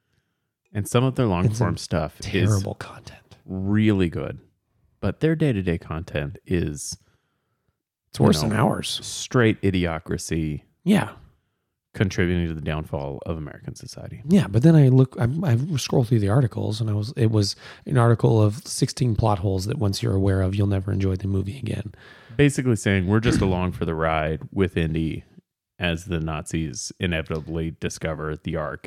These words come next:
Speaker 1: open it up, and die a terrible, grisly,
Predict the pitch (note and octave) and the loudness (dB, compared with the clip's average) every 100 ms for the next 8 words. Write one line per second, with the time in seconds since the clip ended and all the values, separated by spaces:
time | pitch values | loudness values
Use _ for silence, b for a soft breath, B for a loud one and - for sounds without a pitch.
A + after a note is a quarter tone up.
0 | - D#2 - E2 D#2 D#2 - D#2 D#2 D2 | -8 -6 -4 -4 -4 -6 -6 -6 -6 -6
1 | D2+ C#2+ - - - - C#3+ - - - | -6 -6 -10 -12 -10 -10 -8 -10 -10 -16
2 | _ _ - E2 E2+ E2 D#2 | _ _ -6 -6 -4 -6 -6